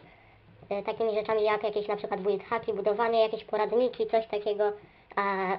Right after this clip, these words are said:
yy, nie jestem pewna, yy, do końca, ale mój brat raczej będzie chciał jakąś serię survival, coś w tym stylu. Yy, ja jeszcze nie wiem, co on dokładnie tam będzie chciał, yy, nagrywać, ale na tym kanale będziemy nagrywać razem, yy, żeby nie było zbyt dużych przerw pomiędzy tymi filmami, na przykład miesięcznych,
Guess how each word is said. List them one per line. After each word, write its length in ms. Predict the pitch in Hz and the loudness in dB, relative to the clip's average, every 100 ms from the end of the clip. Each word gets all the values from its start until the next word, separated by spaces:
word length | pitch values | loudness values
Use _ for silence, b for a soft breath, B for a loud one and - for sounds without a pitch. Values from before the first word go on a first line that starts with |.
| 208 | -2
yy, 220 | 202 196 | -4 -2
nie 120 | 208 | -2
jestem 220 | 220 214 | -2 -2
pewna, 180 | 214 220 | -2 -2
yy, 440 | 208 208 202 202 190 | -2 -4 -4 -4 -4
do 100 | 208 | -2
końca, 280 | 233 220 | -2 0
ale 140 | 214 208 | 0 2
mój 100 | 202 | 2
brat 160 | 220 | 0
raczej 220 | 208 202 196 | -2 -4 -2
będzie 160 | 190 | -4
chciał 140 | - 185 | -4 -6
jakąś 180 | 196 185 | -6 -6
serię 160 | 180 180 | -6 -6
survival, 400 | 185 180 226 214 | -6 -4 -2 -2
coś 140 | 190 208 | -4 -8
w 60 | |
tym 120 | 196 | -8
stylu. 240 | 190 - 208 | -8 -2 0
Yy, 640 | 202 - - - - - | 0 -6 -20 -20 -6 0
ja 60 | 202 | 4
jeszcze 240 | 254 254 | 4 4
nie 60 | 226 | 0
wiem, 60 | |
co 60 | 208 | 2
on 60 | 208 | -2
dokładnie 260 | 196 196 | -2 -4
tam 80 | 190 | -2
będzie 180 | 190 196 | -4 -4
chciał, 220 | - 233 - | -2 -2 0
yy, 120 | 196 | -2
nagrywać, 360 | 196 208 254 233 | -2 -2 0 0
ale 140 | 202 208 | 0 0
na 120 | 214 | -2
tym 100 | 214 | -4
kanale 180 | 208 196 | -4 -2
będziemy 200 | 196 196 | -2 -2
nagrywać 260 | 190 190 | -2 -4
razem, 400 | 208 220 226 233 - B B B B - - | 0 0 2 0 0 B B B B -14 -2
yy, 260 | 208 202 | 0 2
żeby 160 | 196 208 | 2 4
nie 100 | 220 | 4
było 160 | 214 208 | 4 2
zbyt 160 | 202 | 0
dużych 260 | 185 196 208 | -2 -4 -6
przerw 280 | - 269 - - - | -2 -2 -2 -10 -4
pomiędzy 260 | 226 226 | 0 0
tymi 200 | 226 226 | 0 -2
filmami, 280 | 208 208 202 | 0 0 0
na 60 | 196 | -2
przykład 220 | 190 202 | -4 -4
miesięcznych, 460 | 190 190 196 - | -4 -4 -6 -6